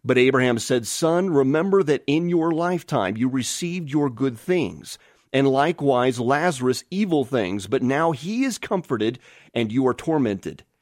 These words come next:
And besides all this, between us and you there is a great gulf fixed, so that those who want to pass from here to you cannot,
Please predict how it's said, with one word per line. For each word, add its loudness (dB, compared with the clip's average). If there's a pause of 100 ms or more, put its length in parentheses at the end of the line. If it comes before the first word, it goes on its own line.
(220)
And 2
besides 2
all 4
this, 2
between 0
us 0
and 0
you 0
there 2
is 0
a -2
great -4
gulf 0 (220)
fixed, -2 (300)
so 0
that -2
those 4
who -2
want -2
to -8
pass -4
from -2
here 0
to -8
you -4
cannot, 0